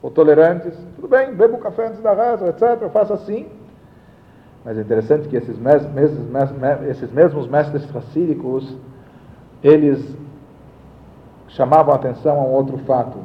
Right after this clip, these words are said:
Inclusive existe até uma musiquinha que elaboraram sobre esse tema, e essa musiquinha ela diz que comer, nós comemos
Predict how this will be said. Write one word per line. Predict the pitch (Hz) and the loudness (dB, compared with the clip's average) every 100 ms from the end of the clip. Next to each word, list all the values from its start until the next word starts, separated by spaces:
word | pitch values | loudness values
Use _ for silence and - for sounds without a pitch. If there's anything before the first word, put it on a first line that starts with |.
| - | -16
Inclusive | - 117 139 127 | -10 -4 -2 -2
existe | 117 139 139 | -4 -4 -4
até | 120 143 139 | -2 4 4
uma | 123 | 4
musiquinha | 120 123 117 113 135 170 143 110 | 0 -4 -6 -8 -4 -4 -2 -2
que | 110 | -2
elaboraram | 117 110 113 127 156 123 101 90 - - - - - | 0 4 6 8 6 6 -2 -8 -14 -18 -20 -20 -20
sobre | - 147 127 120 113 104 - - - | -4 0 0 0 -2 -4 -8 -16 2
esse | 156 156 - | 2 2 0
tema, | 151 190 151 147 151 - - - - - - - - | 4 4 6 4 4 -2 -14 -16 -20 -20 -20 -20 0
e | |
essa | 170 165 | 2 2
musiquinha | 143 120 123 180 175 | -4 -6 -8 -4 2
ela | 139 127 | 4 4
diz | 120 175 160 143 147 - - - - - - - - | 2 4 6 4 0 -8 -14 -18 -20 -20 -20 -20 -20
que | - 117 | -12 0
comer, | 147 160 220 220 220 220 214 147 | 2 6 8 8 8 8 4 -2
nós | 135 - | -6 -8
comemos | 131 127 117 127 - | -6 -6 -6 -10 -16